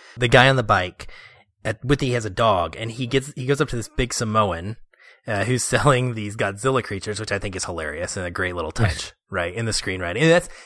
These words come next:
Speaker 1: that felt like an Abrams kind of thing to me,
Speaker 2: Mm-hmm.
Speaker 1: having the guy selling Godzilla creatures.
Speaker 2: Yeah.
Speaker 1: And the, he, he goes up and he, he gets his dog away from the Samoan who's,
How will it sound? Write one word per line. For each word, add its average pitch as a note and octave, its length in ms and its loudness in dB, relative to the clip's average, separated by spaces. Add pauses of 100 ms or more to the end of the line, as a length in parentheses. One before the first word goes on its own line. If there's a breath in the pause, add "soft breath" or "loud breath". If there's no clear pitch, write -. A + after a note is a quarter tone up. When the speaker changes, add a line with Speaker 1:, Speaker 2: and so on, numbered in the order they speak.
Speaker 1:
that C#3 180 -2
felt C3 180 2
like A2+ 140 -2
an F#2+ 80 -6
Abrams G#2+ 440 -2
kind A#2 180 0
of G#2+ 60 -2
thing A#2+ 460 -2
to B2+ 100 2
me, A#2+ 260 -2 (200)
Speaker 2:
Mm-hmm. G2+ 140 -2 (260 loud breath)
Speaker 1:
having G#2 300 0
the G2+ 80 -6
guy G2+ 200 0
selling G#2 300 -2
Godzilla G2+ 380 -6
creatures. G2 480 -10 (340 loud breath)
Speaker 2:
Yeah. A#2 160 6
Speaker 1:
And A#2 400 2 (260)
the, C3+ 360 -4
he, A#2+ 220 -8
he - 180 -14
goes A2+ 240 -2
up A2 160 0
and G2 100 -4
he, F#2 240 -12
he - 140 -18
gets A2+ 260 -8
his G#2+ 140 -4
dog G2+ 260 2
away G2 240 0
from G#2 160 -6
the F#2+ 80 -6
Samoan G2 480 0
who's, F#2 400 -6